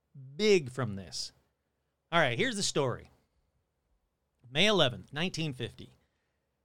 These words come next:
Evelyn was walking back to her farmhouse after feeding her rabbit, rabbits in the afternoon, late afternoon, when she looked up and saw a slow-moving metallic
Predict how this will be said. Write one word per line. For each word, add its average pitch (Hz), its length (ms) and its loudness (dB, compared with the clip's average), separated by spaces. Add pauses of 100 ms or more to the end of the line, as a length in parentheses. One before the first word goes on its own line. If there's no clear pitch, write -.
(320)
Evelyn 247 360 2
was 147 140 2
walking 175 400 2
back 165 260 -2
to 175 60 -2
her 156 140 0
farmhouse 120 640 -4
after 139 260 -2
feeding 254 360 -2
her 247 100 0
rabbit, 127 360 0 (180)
rabbits 151 380 0
in 143 60 -6
the 135 120 -2
afternoon, 123 600 -4 (300)
late 180 140 0
afternoon, 127 480 -2
when 147 100 -4
she 175 180 -4
looked 220 260 0
up 143 180 0
and 143 120 -4
saw 185 240 2
a 151 80 -2
slow-moving 147 720 0
metallic 190 480 -2